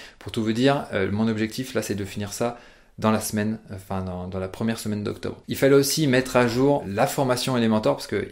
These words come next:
il y a donc, il y a la troisième partie que je dois terminer là, mais il y a les parties un et deux qui étaient, euh, déjà en ligne, mais bah, ils ont eu la bonne idée de sortir une mise à jour, donc il a fallu que je fasse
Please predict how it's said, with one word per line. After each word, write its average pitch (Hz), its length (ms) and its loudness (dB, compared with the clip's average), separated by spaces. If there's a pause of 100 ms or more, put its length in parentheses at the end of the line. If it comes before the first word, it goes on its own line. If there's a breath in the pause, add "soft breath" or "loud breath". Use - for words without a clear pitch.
il 92 60 -6
y 90 40 -8
a - 20 -6
donc, 98 200 -4 (120)
il 98 80 -8
y 95 80 -2
a 87 60 -4
la 87 100 -12 (120)
troisième 107 320 0
partie 110 340 -2
que 92 120 -6
je 90 60 -8
dois 101 100 -2
terminer 95 340 0
là, 156 140 2
mais 151 160 0
il 170 60 0
y 120 40 2
a 98 40 4
les 98 80 -2
parties - 340 -8
un 139 180 0 (460 loud breath)
et 160 120 6
deux 156 160 6
qui 113 160 -2
étaient, 107 380 0 (120)
euh, 87 180 -6
déjà 104 260 0
en 98 80 2
ligne, 165 280 2
mais 214 300 0 (180)
bah, 117 200 -4 (300)
ils 110 120 -4
ont 113 40 -2
eu 113 80 0
la 113 80 4
bonne 117 160 2
idée 120 200 4
de 127 40 -8
sortir - 300 -4
une 110 80 2
mise 104 160 0
à 95 80 2
jour, 135 180 -2
donc 117 200 -6
il - 40 -6
a - 100 -8
fallu 127 420 -4 (100)
que 117 120 -4
je 107 100 -4
fasse - 380 -6